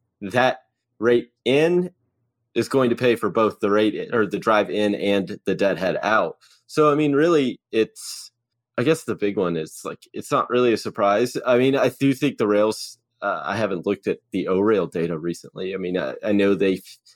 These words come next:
it's probably held up a little better than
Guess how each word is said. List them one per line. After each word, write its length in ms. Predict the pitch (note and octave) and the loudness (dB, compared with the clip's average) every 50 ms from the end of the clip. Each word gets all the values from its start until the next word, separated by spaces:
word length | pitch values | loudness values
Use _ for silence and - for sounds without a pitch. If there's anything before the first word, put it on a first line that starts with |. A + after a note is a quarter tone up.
| _ _ _ - | _ _ _ 0
it's 180 | A#2+ A#2 - - | 0 0 0 -2
probably 540 | _ - C#3 A#2+ A2 A#2+ G2 G2+ F#2+ F2+ - | _ 0 0 2 2 2 0 0 -2 -2 0
held 220 | A2+ G#2 F#2+ F2 | 0 0 2 2
up 200 | F2 F#2+ F#2+ - | 2 0 0 0
a 40 | G#2+ | 0
little 280 | G2 G2 G2 F#2 F#2 F2+ | 0 2 2 2 2 0
better 460 | - - F2+ F2+ F2 F#2+ G2+ G2 F2+ | 0 -2 -2 0 0 0 0 0 0
than 540 | - - F#2 F#2 F2+ F2+ F2+ F2+ E2+ F2 | -2 -2 -2 0 0 0 0 0 -2 -4